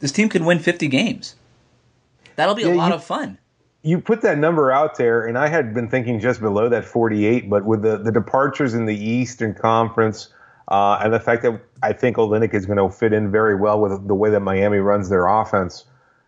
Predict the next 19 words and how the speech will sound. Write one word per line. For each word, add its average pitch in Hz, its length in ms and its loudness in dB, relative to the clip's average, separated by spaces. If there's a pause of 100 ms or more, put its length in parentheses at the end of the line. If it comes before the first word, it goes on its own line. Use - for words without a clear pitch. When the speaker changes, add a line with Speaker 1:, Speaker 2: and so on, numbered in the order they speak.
(220)
Speaker 2:
fifty 226 640 -2
is 117 260 0
not 123 600 0
unrealistic. 98 840 0
I, 87 100 2
I, 107 200 0
it, 117 240 0
that 165 140 -2
seems 202 280 0
to 165 80 2
be 139 160 0
the 131 120 0
kind 131 240 0
of 101 100 0
benchmark 117 560 0
that 104 140 -2
people 117 240 -2
use 104 320 0
for 101 540 0